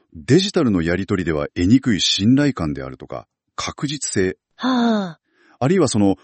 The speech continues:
Speaker 1: お客さんのビジネスがうまくいくように目的地達成をサポートするんだというような意思。そういう付加価値で他と差をつけようとしてるのかもしれないですね。
Speaker 2: なるほど。物理的な配送に、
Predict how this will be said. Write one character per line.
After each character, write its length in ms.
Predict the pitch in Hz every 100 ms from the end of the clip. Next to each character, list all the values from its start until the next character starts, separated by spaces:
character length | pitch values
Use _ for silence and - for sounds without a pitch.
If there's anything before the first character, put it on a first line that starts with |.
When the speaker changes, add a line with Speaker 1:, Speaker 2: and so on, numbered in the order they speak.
| _ _
Speaker 1:
お 100 | 104
客 160 | 202 196
さ 140 | 220
ん 20 |
の 80 | 202
ビ 140 | 165
ジ 100 | 190
ネ 60 | 175
ス 100 | 107
が 80 | 92
う 80 | 113
ま 140 | 160 175
く 120 | 87
い 80 | 80
く 120 | 127
よ 140 | 151
う 40 | 123
に 200 | 110 95 - -
目 220 | 85 -
的 180 | 196 156
地 120 | -
達 280 | 180 170 131
成 20 |
を 100 | 82
サ 180 | - 98
ポ 140 | 190
ー 40 | 196
ト 120 | 156
す 100 | -
る 120 | 101
ん 40 | 85
だ 180 | 69 - _
と 120 | - 151
い 80 | 165
う 20 |
よ 120 | 175
う 20 |
な 100 | 101
意 60 | 78
思。 280 | 78 - 64 _ _ _ _
そ 240 | - 175 196
う 60 |
い 100 | 208
う 40 | 208
付 120 | -
加 100 | 196
価 100 | 214
値 120 | 170
で 200 | 113 71 _
他 260 | _ 95 139
と 80 | 139
差 140 | 113
を 80 | 123
つ 100 | -
け 80 | 143
よ 140 | 147
う 40 |
と 60 | 123
し 80 | -
て 80 | 98
る 80 |
の 80 | 117
か 140 | 120 120
も 80 |
し 120 | 90 78
れ 100 | 73
な 100 | 65
い 40 |
で 60 | 62
す 160 | -
ね。 120 | - _ _
Speaker 2:
な 180 | 240 220
る 100 | 196
ほ 120 | 165
ど。 240 | 170 156 - _ _ _ _ _ _ _ _
物 300 | 190 214 -
理 120 | 311 320
的 240 | 320 294
な 140 | 285
配 240 | 277 294 285
送 260 | - 285
に、 260 | 285 311 233